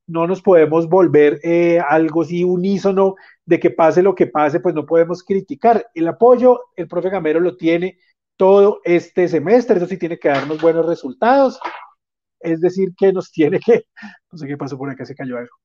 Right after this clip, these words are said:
Es decir, que nos tiene que dar, eh, la antena de radio se cayó. Eh, nos tiene que dar el, el paso a la final, para mí como mínimo, para otros el título, pero tiene que mostrar resultados. Eso sí, pues cuando haga las cosas bien se le alabará.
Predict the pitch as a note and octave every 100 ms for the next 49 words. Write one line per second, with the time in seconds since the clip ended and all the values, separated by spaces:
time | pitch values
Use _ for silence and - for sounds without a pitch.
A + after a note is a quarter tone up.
0 | _ E3 E3+ F3 F3+ G3 G#3+ F3 F#3 E3+
1 | F3+ G3 D#3+ D#3+ D#3 - F3+ F3 F3 E3+
2 | D#3+ D3+ C#3 C#3+ - - - - C#3+ C3
3 | C3+ F#3+ F#3+ D3+ C#3+ D3 C#3+ B2 A2+ _
4 | - - _ F#3+ F3+ F#3 F3+ F3 - F#3
5 | G3+ G#3+ E3+ D#3+ - F#3 F#3 F#3 D#3+ -
6 | D#3 D#3+ F#3 F#3 D3 F3 B3+ G#3+ D#3+ C#3+
7 | C#3+ D#3+ D#3 F#3+ C#4+ D4 C#4 B3 A#3+ _
8 | _ E3 D3 C3+ D3 D3 C3 C4 C#4+ C#4+
9 | C#4 C4+ _ _ - G#3+ A#3 A#3+ B3+ A3
10 | D#3+ G3 G#3+ F3+ D3+ B2+ - E3+ G3+ C4+
11 | A3 - C#3 C3+ F#3 - C3+ C#3 D3 F3
12 | F3 F#3+ E3 C#3 C3+ F3+ A#3+